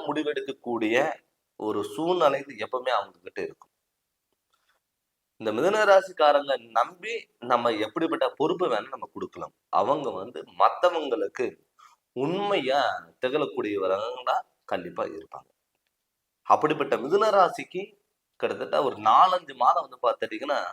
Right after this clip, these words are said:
மனசுக்குள்ள கவலைகள் அதிகமா இருக்கும். நம்மளால வந்து மத்தவங்களுக்கு ஒரு பெரிய பிரச்சனைன்னா முன்னாடி நின்னு சரி பண்ணி கொடுக்குறோம்.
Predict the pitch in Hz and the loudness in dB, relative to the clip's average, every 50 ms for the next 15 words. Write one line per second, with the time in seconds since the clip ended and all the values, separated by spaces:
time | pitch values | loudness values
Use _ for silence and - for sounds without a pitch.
0 | - _ _ _ _ _ _ _ _ _ _ _ _ _ _ - 101 117 160 190 | -12 _ _ _ _ _ _ _ _ _ _ _ _ _ _ -2 0 0 0 0
1 | 170 - - 156 - - 104 107 113 - - - - - 101 87 90 110 139 143 | -4 -6 -10 -12 -10 -8 -6 -4 -4 -6 -6 -8 -4 -2 -2 0 0 0 0 0
2 | 117 95 - 82 - - - 82 _ 80 _ _ - - - - _ _ _ _ | -2 -6 -8 -16 -16 -14 -14 -14 _ _ _ _ -20 -20 -20 -20 _ _ _ _
3 | _ _ _ _ _ _ _ _ _ _ _ _ _ _ _ _ _ _ _ _ | _ _ _ _ _ _ _ _ _ _ _ _ _ _ _ _ _ _ _ _
4 | _ _ _ _ _ _ _ _ _ _ _ _ _ - 107 110 113 117 120 127 | _ _ _ _ _ _ _ _ _ _ _ _ _ -4 0 0 2 4 6 6
5 | 147 165 180 165 151 151 147 151 156 180 196 202 - - 113 113 117 - - 165 | 6 6 6 4 2 0 -4 -4 -6 -6 -6 -6 -6 -4 -2 -2 0 2 2 2
6 | 170 175 170 165 160 143 - 147 147 135 131 - - 135 151 185 190 196 202 202 | 2 2 2 0 -2 -2 -2 0 2 2 2 2 2 0 0 2 2 2 2 2
7 | - - - - 160 147 143 139 147 175 - - 131 - 147 160 165 170 165 165 | 0 -4 -4 -4 -2 0 0 0 2 0 0 -2 -2 0 4 4 6 6 4 0
8 | 165 156 156 165 175 - - 139 131 135 - - 135 131 - - 123 113 - - | -4 -10 -16 -20 -10 -2 0 0 0 0 -4 -10 -14 -10 -6 -6 -6 -4 -4 -4
9 | 101 101 113 131 | -2 -2 -2 -4